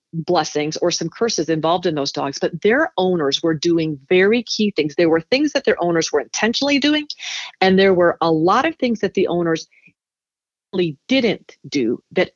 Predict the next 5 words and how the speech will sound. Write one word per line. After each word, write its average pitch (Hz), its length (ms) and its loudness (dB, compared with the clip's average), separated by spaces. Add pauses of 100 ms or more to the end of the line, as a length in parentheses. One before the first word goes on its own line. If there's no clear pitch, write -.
actually 254 680 -2
created 156 800 0
very 160 580 0
long-lived 147 480 -6
dogs. - 320 -4